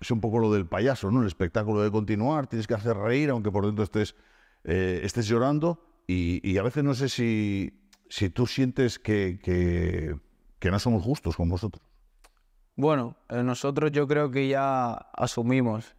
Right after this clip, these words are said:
Speaker 2: asumimos eso porque va dentro de nuestra profesión, sin tener por qué, porque no debería ser así, porque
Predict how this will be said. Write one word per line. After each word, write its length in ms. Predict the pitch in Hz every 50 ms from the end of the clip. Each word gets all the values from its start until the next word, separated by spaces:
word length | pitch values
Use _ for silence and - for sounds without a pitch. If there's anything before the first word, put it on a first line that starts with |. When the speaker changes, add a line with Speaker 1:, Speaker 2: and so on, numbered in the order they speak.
| _ -
Speaker 2:
asumimos 520 | - 117 - 120 117 117 120 120 120 120
eso 220 | 123 120 131 127 110
porque 460 | 113 113 107 - - 113 110 107 107
va 160 | 107 110 110 110
dentro 260 | 113 113 107 - 117
de 40 | 113
nuestra 280 | 113 110 - - 110 104
profesión, 500 | 104 104 101 104 - - 113 120 139 - - _ - _ _ _ - _ _ - - - _ _ - - _ - - - _ - - -
sin 260 | - - 131 127 113
tener 220 | - 123 127 123
por 200 | 110 117 107 107
qué, 220 | 101 127 107 - - _ _ _ _ _ -
porque 440 | - - 107 104 - 113 113 110 107
no 120 | 110 117 120
debería 320 | 123 120 120 120 113 107
ser 180 | - - 113 113
así, 280 | 107 - - 127 131
porque 760 | 120 113 113 113 - - 113 110 110 110 107 107 107 104 -